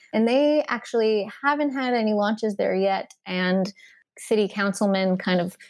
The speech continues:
argue in, in council meetings about budgeting more money toward this effort because it's cost taxpayers twenty million dollars so far, and they still don't really have a solid business plan for how to make that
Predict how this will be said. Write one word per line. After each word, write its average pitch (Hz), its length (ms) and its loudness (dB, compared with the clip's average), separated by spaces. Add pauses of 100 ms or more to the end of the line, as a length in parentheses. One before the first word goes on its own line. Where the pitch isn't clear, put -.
(480)
argue 202 440 4
in, 185 180 0
in 185 360 0
council 196 380 0
meetings 185 380 0
about 185 260 0
budgeting 190 460 0
more 185 140 0
money 190 240 0
toward 185 240 -2
this 185 160 -2
effort 196 300 0
because 190 340 -2
it's 185 180 -6 (240)
cost 185 400 0
taxpayers 185 600 -2
twenty 196 260 -2
million 196 340 2
dollars 190 400 2
so 196 160 0
far, 254 560 0 (320)
and 208 220 2
they 208 80 0
still 220 260 -2
don't 220 240 0
really 214 360 2
have 208 260 -2
a 196 60 2
solid 180 420 0
business 185 320 -2
plan 185 460 2
for 185 260 0
how 190 380 -4
to 185 280 -2 (440)
make 202 320 0
that 185 300 -2